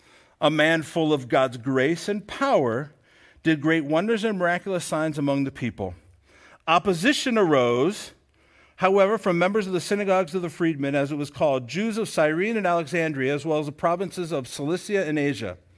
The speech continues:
These men began to argue with Stephen, but they could not stand up against his wisdom or the Spirit by whom he spoke.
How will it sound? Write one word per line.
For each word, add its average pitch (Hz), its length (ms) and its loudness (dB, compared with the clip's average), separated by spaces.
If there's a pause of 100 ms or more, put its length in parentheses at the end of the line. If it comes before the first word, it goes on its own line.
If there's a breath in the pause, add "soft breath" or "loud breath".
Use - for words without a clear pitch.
(480 loud breath)
These 202 200 2
men 247 260 4
began 220 300 2
to 226 100 2
argue 220 460 4
with 165 120 0
Stephen, 110 540 -2 (300 loud breath)
but 185 160 2
they 202 100 6
could 233 300 -2
not 233 200 4
stand 220 360 2
up 208 200 4 (140)
against 190 400 0
his 175 160 -2
wisdom 208 460 0
or 170 160 0
the 165 80 -2
Spirit 165 580 -2
by 160 160 0
whom 156 240 -2
he 156 80 -6
spoke. - 460 -4